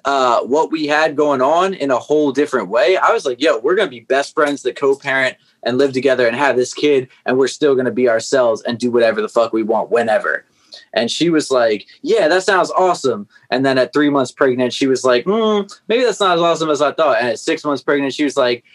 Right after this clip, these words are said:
"Yeah, I think, like, I need to be your woman." And at, like, nine months pregnant, she was like, "Yeah, this needs to be, like, a normal relationship. You can't be, like, sleeping with another girl for multiple months at a time anymore. Like, this shit's not okay anymore." And I'm like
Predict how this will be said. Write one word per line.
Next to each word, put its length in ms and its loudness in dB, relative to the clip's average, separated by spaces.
"Yeah, 460 2
I 80 2
think, 260 -2
like, 320 2
I 140 2
need 160 -2
to 60 -2
be 120 -4
your 160 2
woman." 320 0
And 100 -2
at, 140 0
like, 260 -2
nine 240 2
months 240 0
pregnant, 400 0
she 160 0
was 220 0
like, 240 4
"Yeah, 360 2
this 220 2
needs 220 0
to 80 0
be, 160 0
like, 280 2
a 100 2
normal 500 2
relationship. 680 0
You 120 -20
can't 260 0
be, 100 0
like, 320 0
sleeping 540 0
with 160 2
another 380 2
girl 340 0
for 160 -2
multiple 640 0
months 320 0
at 100 2
a 80 -2
time 380 2
anymore. 460 0
Like, 220 -4
this 180 -2
shit's 240 -8
not 200 2
okay 380 2
anymore." 360 -10
And 80 -8
I'm 100 -10
like 260 -4